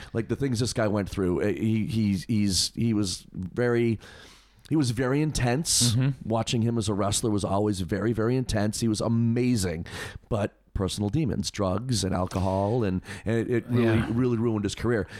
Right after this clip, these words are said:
Speaker 1: But anyway, that's Jake the Snake. And the, remember the, the ring announcer slash referee?
Speaker 2: Yeah.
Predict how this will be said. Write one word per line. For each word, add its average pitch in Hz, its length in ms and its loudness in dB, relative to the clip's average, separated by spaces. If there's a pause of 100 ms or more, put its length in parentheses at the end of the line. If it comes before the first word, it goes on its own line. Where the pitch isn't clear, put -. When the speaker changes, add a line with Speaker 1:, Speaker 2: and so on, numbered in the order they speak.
(120)
Speaker 1:
But 151 100 0
anyway, 135 240 2
that's 131 340 0 (320)
Jake 123 300 -4
the 113 80 0
Snake. 147 400 2
And 127 340 2
the, 120 220 2
remember 135 280 0
the, 117 200 2
the 107 160 0
ring 123 200 0
announcer 127 380 2
slash 127 380 0
referee? 131 500 2
Speaker 2:
Yeah. 160 200 2